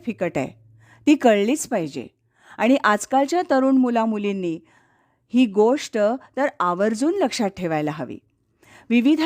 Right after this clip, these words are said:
केसेसमध्ये अनेकदा पीडित अथवा गुन्हेगार हे तरुण लोक आहेत. त्याचं कारण त्यांना यावरील गोष्टीमधला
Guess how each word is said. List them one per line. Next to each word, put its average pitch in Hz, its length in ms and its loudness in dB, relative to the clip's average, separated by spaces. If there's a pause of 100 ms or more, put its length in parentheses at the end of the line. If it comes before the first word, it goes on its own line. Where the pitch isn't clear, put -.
केसेसमध्ये 233 840 0
अनेकदा 233 440 -2
पीडित 240 400 -2 (160)
अथवा 233 360 -4
गुन्हेगार 208 580 0 (260)
हे 269 160 0
तरुण 233 300 2
लोक 247 260 -2
आहेत. 156 120 -4 (920)
त्याचं 226 240 4
कारण 233 640 2
त्यांना 247 240 2
यावरील 302 480 0
गोष्टीमधला 220 840 -2